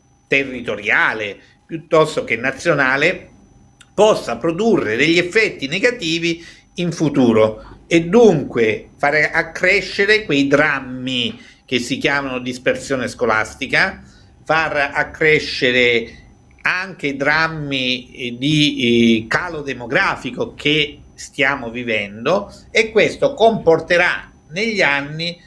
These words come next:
un ridimensionamento. Io concordo pienamente con, eh, il punto di vista di Luca Scrivano, che, eh, dice che essendoci già un dramma molto ampio di,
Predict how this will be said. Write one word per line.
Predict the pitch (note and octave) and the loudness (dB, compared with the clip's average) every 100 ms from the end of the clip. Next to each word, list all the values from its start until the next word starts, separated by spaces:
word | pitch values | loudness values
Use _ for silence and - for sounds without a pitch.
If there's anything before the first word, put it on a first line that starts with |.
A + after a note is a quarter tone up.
| _ _ | _ _
un | A#3 A3+ | 2 4
ridimensionamento. | D#3+ E3 D#3+ D#3+ D#3 D3+ C#3 - C#3 B2+ A#2+ G2+ F#2+ - A#2 | 4 2 2 0 2 0 0 -2 0 0 0 -4 -6 -4 -4
Io | G3+ A#3+ B3 | 2 2 4
concordo | F#3+ G3 G3 G#3 G3+ F#3+ E3+ | 2 0 4 4 6 4 2
pienamente | F3+ F3 F3+ F#3 G3 F3+ - E3 D3 C#3+ - - - - | 2 2 2 2 2 0 0 4 4 2 -8 -20 -20 0
con, | D#3+ F3 F3 E3 D#3 | 4 6 4 2 4
eh, | D3+ D3+ D3+ | 6 4 2
il | D3+ C#3+ | -2 0
punto | G3 A3 E3+ | 2 2 4
di | E3 D3+ | 2 2
vista | D#3+ F3+ D#3+ - C#3 | 0 0 0 2 2
di | C3 C3 | 2 0
Luca | D3 E3 D3 | 2 2 2
Scrivano, | - - C3+ F3+ C#3 A#2 G#2+ - _ _ _ | 0 -4 0 0 -2 -8 -12 -16 _ _ _
che, | E3 E3+ D3 - - - | 0 2 2 -2 -18 -12
eh, | A#2 C#3+ C#3 | -4 -2 -2
dice | F3 F#3+ - D#3 D3 | -2 -2 0 0 2
che | D3+ E3+ D#3+ - - - _ _ _ _ | 0 0 -2 -10 -20 -20 _ _ _ _
essendoci | - C3 - G3+ A3 G#3 - E3 D3 | -4 -4 0 0 2 0 0 -6 0
già | E3+ G3 | 0 2
un | F3+ D#3 D3+ | -2 -6 -4
dramma | D3+ F#3 G#3 G3 E3 D#3 C#3+ C#3 - - - | 0 0 0 -2 -2 2 2 0 -6 -20 -18
molto | C3 D#3 A3 G3+ E3+ | 0 4 6 6 4
ampio | D#3 F3+ G3+ E3+ D#3+ D3 | 4 4 2 -2 0 0
di, | D3 F3+ F3+ | 2 -2 -4